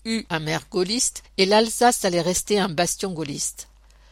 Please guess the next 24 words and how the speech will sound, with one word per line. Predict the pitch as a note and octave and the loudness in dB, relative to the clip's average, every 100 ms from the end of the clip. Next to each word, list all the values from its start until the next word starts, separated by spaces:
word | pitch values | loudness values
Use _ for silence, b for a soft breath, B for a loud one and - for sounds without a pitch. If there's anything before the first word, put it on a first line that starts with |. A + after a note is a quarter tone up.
| b b b | b b b
Dans | G3+ | -2
ce | G#3 C#4 | 0 -2
contexte, | A#3 G3+ A3 A3+ - - - | -4 -4 -2 -2 -2 -8 -10
le | F3+ E3+ | -8 -6
procès | - F#3+ C4 B3 | -4 0 2 2
des | G3 | 2
soldats | - F3 G#3+ | 0 2 2
criminels | - G3+ F3+ F#3+ A3 E3+ | 2 -4 -2 0 0 0
d'Oradour | E3+ D#3+ D3+ G#3 A3 - | -2 -4 -4 -4 -4 -6
tendait | - G#3+ A3+ A3 | -4 0 0 2
à | G#3+ | 0
apparaître | - A3 A#3 A3 - - | 2 2 2 2 0 -8
comme | F3 D#3+ | -6 -4
celui | - G3+ G#3+ | -2 -2 0
intenté | G3 G3 G#3 A3 F#3+ | 0 -2 -4 -2 0
par | - E3 | 2 0
des | D#3 F3+ | 0 -2
communistes | - A#3+ C4 B3 G3 - F3+ | -2 -2 -2 -2 -2 -4 -6
du | D3 E3 | -6 -4
Limousin | G3 F#3+ G3+ A3 B3+ - | -2 -2 -2 -2 -2 -6
contre | G#3 E3+ F3+ | -10 -8 -6
des | D#3+ | -4
gaullistes | D3 F#3+ G#3+ A3+ B3+ | 0 0 0 0 0
d'Alsace. | B3+ B3 B3 E3+ - - | 0 0 0 -2 -2 -6